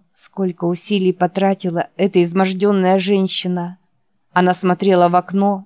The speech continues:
и ждала его. Он понял это. Она знала, что он вернётся, и, видимо, благодаря талисману почувствовала момент его возвращения.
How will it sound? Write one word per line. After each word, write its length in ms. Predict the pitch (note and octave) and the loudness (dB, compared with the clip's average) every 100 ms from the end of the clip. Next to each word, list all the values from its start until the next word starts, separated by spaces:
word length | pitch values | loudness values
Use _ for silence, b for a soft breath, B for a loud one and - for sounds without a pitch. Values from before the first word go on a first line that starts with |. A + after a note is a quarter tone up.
| _ | _
и 140 | F#3 | -6
ждала 400 | D#3+ E3 G3+ G3+ | 0 0 2 2
его. 420 | F#3 E3 E3+ E3+ - _ _ _ | 0 -2 -4 -8 -12 _ _ _
Он 220 | - D#3+ D#3+ | -6 -4 -2
понял 400 | F#3 F3+ E3+ E3+ | -2 0 0 -2
это. 400 | F3 - E3 - _ _ _ _ _ | -4 -6 -12 -12 _ _ _ _ _
Она 240 | - E3 E3+ | -2 0 0
знала, 420 | D#3+ F3 E3+ D#3+ | 0 0 2 2
что 220 | - - | -2 0
он 160 | E3 E3 | 2 2
вернётся, 720 | F3 F3+ F3+ F3 - E3+ E3 b b b | 2 0 0 -4 -10 -10 -10 b b b
и, 140 | - F#3+ | -2 2
видимо, 420 | G#3 F3+ F#3 F3+ | 2 2 0 0
благодаря 560 | E3 F#3 F#3+ G3 G#3+ G3+ | 0 0 2 4 4 2
талисману 840 | G#3 G3 G3 A3 A3 G#3+ F3+ E3+ b b _ | 2 0 0 2 2 2 0 -4 b b _
почувствовала 920 | G3 - G3 - E3+ E3 E3 E3 E3+ - _ | -6 -2 -4 -4 -6 0 0 0 -4 -12 _
момент 520 | E3+ G3 G#3 G3+ E3+ | 0 2 4 2 0
его 280 | D#3+ E3 E3 | -4 0 0
возвращения. 1000 | D#3+ D#3 F3 - - F#3+ F3 E3+ E3 E3 | 0 -2 -2 -2 -2 0 0 0 -2 -6